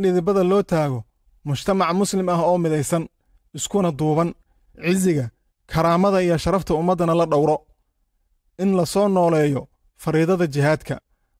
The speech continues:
lana xoreeyo dhulalka muslimiinta ee ku jiro gacanta cadowga saliibiga ah.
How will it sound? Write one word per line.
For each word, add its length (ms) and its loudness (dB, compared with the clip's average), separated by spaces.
lana 280 0
xoreeyo 420 0
dhulalka 360 0
muslimiinta 580 -2
ee 160 -2
ku 140 -4
jiro 240 -2
gacanta 400 0
cadowga 320 0
saliibiga 480 0
ah. 100 0